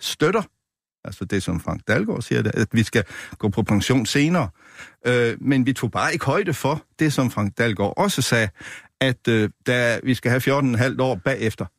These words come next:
Det er jo det, der ikke sker for de, der er nedslidte. Der er jo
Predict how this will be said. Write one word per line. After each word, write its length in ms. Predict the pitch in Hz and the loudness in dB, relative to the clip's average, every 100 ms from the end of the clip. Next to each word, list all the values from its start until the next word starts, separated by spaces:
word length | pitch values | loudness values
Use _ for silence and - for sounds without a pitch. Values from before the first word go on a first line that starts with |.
| _ _ _ _ 165 | _ _ _ _ 2
Det 60 | |
er 40 | 170 | 2
jo 60 | |
det, 220 | 139 202 | 2 2
der 80 | 233 | 2
ikke 300 | - 220 214 | 0 0 0
sker 380 | - - 254 185 - | -2 0 0 0 -4
for 220 | - 185 | -4 -2
de, 200 | - 208 | 0 0
der 120 | 196 | 2
er 120 | 170 | 2
nedslidte. 520 | 156 220 - 208 180 151 _ _ _ - | 2 2 -2 -2 -2 -4 _ _ _ 0
Der 80 | |
er 40 | 170 | 2
jo 200 | 170 | 2